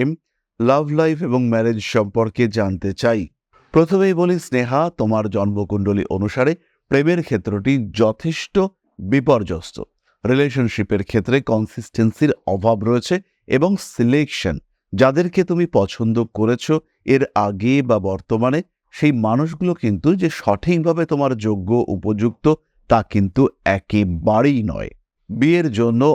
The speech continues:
অন্তত আরো দু বছর ওয়েট করতে হবে। দু হাজার সাতাশ সালের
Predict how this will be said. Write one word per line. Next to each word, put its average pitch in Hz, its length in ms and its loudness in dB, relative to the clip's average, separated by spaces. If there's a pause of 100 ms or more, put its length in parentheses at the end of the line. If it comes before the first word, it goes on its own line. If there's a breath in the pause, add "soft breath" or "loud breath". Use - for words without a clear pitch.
(160)
অন্তত 110 320 -2 (260)
আরো 101 120 0 (180)
দু 117 80 2 (100)
বছর 127 280 0 (100)
ওয়েট 101 200 -4 (100)
করতে 120 300 -2
হবে। 135 160 0 (360)
দু 123 200 2
হাজার 165 240 0 (140)
সাতাশ 127 340 0 (100)
সালের 156 240 0